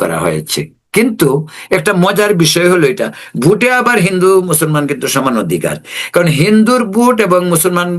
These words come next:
ভোট কিন্তু সেম ব্যালেন্স, সেম কাউন্ট হয়, সেম ভ্যালু, এখানে কিন্তু সমস্যা নেই। কিন্তু ইলেকশন যাওয়ার পরেই তারা দ্বিতীয় শ্রেণীর নাগরিক হয়, আর ইলেকশনের আগে এই সময় তারা, মানে, সেম, সেম হয়ে যায়।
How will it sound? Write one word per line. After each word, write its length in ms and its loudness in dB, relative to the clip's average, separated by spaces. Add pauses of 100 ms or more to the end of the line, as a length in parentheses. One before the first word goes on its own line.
(120)
ভোট 200 0
কিন্তু 240 0
সেম 400 0 (400)
ব্যালেন্স, 440 -4
সেম 340 0
কাউন্ট 440 -4
হয়, 240 -6 (240)
সেম 440 0
ভ্যালু, 400 -2 (440)
এখানে 300 0
কিন্তু 220 -2
সমস্যা 420 -2
নেই। 200 -10 (1200)
কিন্তু 280 0
ইলেকশন 520 0
যাওয়ার 260 2
পরেই 280 0
তারা 140 -2
দ্বিতীয় 300 -2
শ্রেণীর 320 -4
নাগরিক 440 -4
হয়, 160 2
আর 80 -2
ইলেকশনের 480 0
আগে 440 -2 (760)
এই 100 2
সময় 260 0
তারা, 300 0
মানে, 400 -4 (220)
সেম, 380 -2 (200)
সেম 300 -2
হয়ে 180 -2
যায়। 180 -8